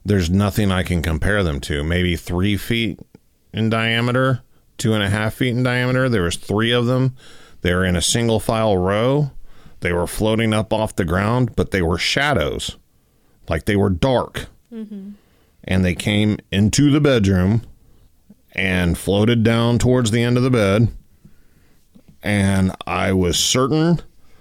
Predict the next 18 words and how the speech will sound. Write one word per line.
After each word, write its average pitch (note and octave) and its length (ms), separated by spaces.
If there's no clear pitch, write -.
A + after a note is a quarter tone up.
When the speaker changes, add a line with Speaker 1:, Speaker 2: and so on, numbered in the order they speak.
Speaker 1:
that F2+ 520
they F2 220
were E2+ 160
going F2+ 320
to F#2+ 100
come G#2 240
over A#2 280
onto A2 280
the, F#2+ 80
my G2 300
side B2+ 300
of A2+ 60
the G#2 60
bed. C3+ 400
Speaker 2:
Mm-hmm. G3+ 540
Speaker 1:
And - 340
I E2+ 220
screamed D3 880